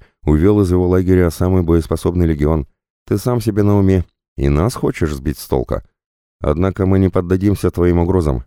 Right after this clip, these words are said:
убирайся с глаз". Вето ударом кулака по пульту управления вырубил канал связи с Кали и после нескольких секунд молчания обратился к Висконти. "Несмотря ни на что, я намерен атаковать Дессе, как и было задумано нами ранее.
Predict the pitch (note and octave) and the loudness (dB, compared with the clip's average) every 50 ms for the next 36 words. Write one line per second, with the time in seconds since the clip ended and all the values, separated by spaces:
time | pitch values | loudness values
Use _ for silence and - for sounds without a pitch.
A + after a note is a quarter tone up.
0 | _ _ F2 D#2 D#2+ F2+ F2+ F2 D2+ - - C#2 C2+ B1+ B1+ A#1+ A#1 - - _ | _ _ -4 0 0 0 2 2 0 -2 -4 -6 -6 -4 -6 -6 -6 -6 -14 _
1 | _ _ _ _ _ _ _ _ _ _ _ _ _ _ _ _ _ _ - C2 | _ _ _ _ _ _ _ _ _ _ _ _ _ _ _ _ _ _ -2 0
2 | C2+ C2+ D2 G#2 C3+ C3+ - B2 A#2+ A2 G#2 A#2 A#2 A2+ G#2+ G2 - G2+ G2+ G2+ | 0 2 2 2 0 2 0 0 0 2 2 2 2 2 -2 -2 0 0 0 0
3 | - - A2 G#2 G#2 F#2+ F2+ G2 G2+ G2 F2+ G2+ F#2 F2 F2+ F2+ F2 F2 F2+ G2 | 0 0 -2 0 0 -2 0 0 -2 0 2 0 0 0 0 0 0 2 2 2
4 | F#2+ F#2 F2 F2 E2 D#2+ D2+ D2 C#2+ F2 F#2+ F#2 E2+ D#2 E2 D#2 - - E2 E2 | 2 4 2 2 2 2 2 2 0 0 0 0 0 0 0 -2 0 -2 -2 0
5 | E2 D#2 - - E2+ E2 D#2+ D2 D2 C#2+ - _ - G2 G2+ F#2+ F#2 F2 - _ | 0 -2 -2 -2 -2 -2 0 0 -2 -6 -6 _ -4 -2 -2 -2 -2 -4 -6 _
6 | _ _ _ _ _ _ - F2+ G2+ B2 B2+ B2 - A2+ G#2 A2 A#2 A2 - A2 | _ _ _ _ _ _ -2 0 0 0 -2 -2 0 0 2 2 2 2 0 -2
7 | F#2+ F#2 G2 F2+ - - - - - F2+ E2 - - D2+ D2 - - G2 G2+ G2+ | -2 0 -2 -2 -2 -4 -6 -2 -2 -2 -2 0 -2 -2 -2 -2 -2 -2 0 2
8 | F#2+ F#2+ F#2 F2 E2 C#2+ C#2 C#2+ C#2 - - - - A#1+ - - C2 - - - | 2 2 2 2 2 0 0 -2 -2 -2 -2 -2 -2 -6 -6 -6 -8 -6 -4 -4
9 | B1 A1+ - - A1 - _ _ _ _ _ _ _ _ _ _ _ _ _ - | -4 -4 -4 -8 -10 -12 _ _ _ _ _ _ _ _ _ _ _ _ _ -6
10 | C2+ C#2 - D2+ D2 E2 D#2+ D2+ D2 C#2+ C#2+ - - - D2 D#2 F2+ - - _ | -4 -2 -2 -2 0 0 0 2 2 0 -2 -4 -4 -4 -2 -2 -2 -4 -10 _
11 | _ _ _ _ _ - C2 C#2 D2+ F2+ G2+ G#2 G#2 G#2 G#2 G2+ G2 F#2+ F#2 F2+ | _ _ _ _ _ -2 0 2 2 2 2 2 2 2 2 2 2 0 0 -2
12 | F#2+ - - F#2+ G2 F#2+ E2+ D#2+ F2+ E2+ - - - C2+ C2 B1+ - - - D#2 | -2 -2 0 0 0 0 0 0 0 0 0 0 -2 0 0 -2 -4 -6 -8 -6
13 | - - D#2+ D#2+ F2+ F#2 E2+ D2+ D2+ D2+ C#2+ E2 E2+ D#2+ D2+ D2 C#2+ C#2+ C#2+ C#2 | -4 -4 -2 0 0 0 0 0 -2 -2 -2 0 0 0 0 0 0 0 0 0
14 | C2+ B1+ A#1+ A#1+ A1+ A1 A1+ - | 0 -2 -2 -2 -4 -4 -6 -8